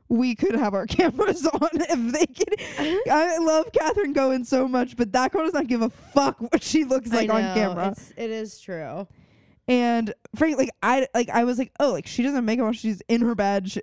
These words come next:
Speaker 1: like, she doesn't care how she looks." And I haven't noticed it until we just talked about, like, how we feel like we would have to
Speaker 2: Right,
Speaker 1: look.
Speaker 2: right.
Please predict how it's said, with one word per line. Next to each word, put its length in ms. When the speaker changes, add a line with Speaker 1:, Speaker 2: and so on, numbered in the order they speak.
Speaker 1:
like, 240
she 220
doesn't 180
care 80
how 80
she 180
looks." 200
And 160
I 140
haven't 340
noticed 260
it 80
until 300
we 120
just 200
talked 240
about, 160
like, 100
how 160
we 160
feel 220
like 120
we 140
would 80
have 200
to 120
Speaker 2:
Right, 20
Speaker 1:
look. 120
Speaker 2:
right. 440